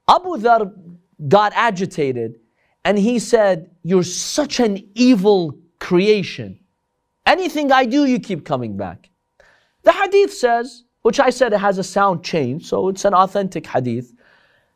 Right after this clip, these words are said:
The wolf spoke. The wolf spoke to Abu Dhar. When Abu Dhar attacked the wolf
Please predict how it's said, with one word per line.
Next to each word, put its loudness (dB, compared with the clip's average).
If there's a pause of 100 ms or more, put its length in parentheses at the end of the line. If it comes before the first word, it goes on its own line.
(360)
The 2
wolf 2
spoke. -4 (800)
The 4
wolf 0
spoke 0
to -4
Abu -2
Dhar. -4 (840)
When 0
Abu 0
Dhar 0
attacked -2
the -2
wolf 0